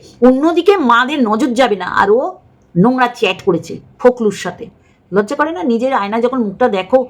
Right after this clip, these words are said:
লজ্জা করে না যে তুমি কি না কি ভুলভাল নোংরা কাজ করে রেখেছো? আমি টিনাকে বলছি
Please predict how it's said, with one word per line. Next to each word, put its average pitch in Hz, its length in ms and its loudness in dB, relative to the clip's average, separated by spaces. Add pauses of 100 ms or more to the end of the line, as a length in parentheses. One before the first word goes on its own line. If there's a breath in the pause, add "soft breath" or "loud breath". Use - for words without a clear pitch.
(260 loud breath)
লজ্জা 190 280 2
করে 254 160 -2
না 320 120 -6 (320)
যে 233 60 -6
তুমি 254 200 0
কি 254 280 -2
না 285 160 0
কি 277 220 -4
ভুলভাল 233 500 0
নোংরা 220 260 0
কাজ - 320 0
করে 262 180 0
রেখেছো? 262 320 -6
আমি 202 180 -4
টিনাকে 202 380 -2
বলছি 175 340 -8